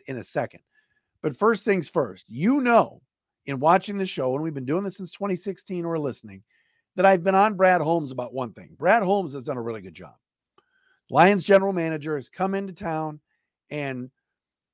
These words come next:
helped change the culture, bring in good players, bring in good staff. Everybody seems to be on the same page. It's a really good outfit right now down in Allen Park, and Brad Holmes deserves a lot of credit. He's been good at identifying players,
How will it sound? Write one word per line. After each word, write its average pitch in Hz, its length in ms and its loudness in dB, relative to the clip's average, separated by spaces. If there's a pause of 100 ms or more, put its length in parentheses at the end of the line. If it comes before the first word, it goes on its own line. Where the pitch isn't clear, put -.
(220)
helped 170 280 6
change 190 300 0
the 175 80 -6
culture, 185 460 0
bring 170 340 -2
in 190 120 -2
good 170 240 0
players, 180 560 0 (340)
bring 185 260 0
in 185 100 -2
good 165 200 2
staff. 175 560 0 (300)
Everybody 185 400 2
seems 196 320 -4
to - 100 -14
be 185 140 0
on 175 80 2
the 165 100 -2
same 170 300 -4
page. 165 460 -6
It's 160 180 -10
a 151 80 -6
really 175 400 4
good 160 220 2 (100)
outfit 127 500 0 (360)
right 135 240 -2
now 131 180 -4
down 113 240 -8
in 110 80 -12
Allen 107 240 -12
Park, - 360 0
and 101 120 -14
Brad 151 240 2
Holmes 139 320 -6
deserves 117 380 -12
a 110 40 -10
lot 120 200 -6
of 107 100 -12
credit. - 320 -18 (480)
He's 113 200 -8
been 110 200 -10
good 165 400 10
at 127 200 2
identifying 156 760 0
players, 156 480 2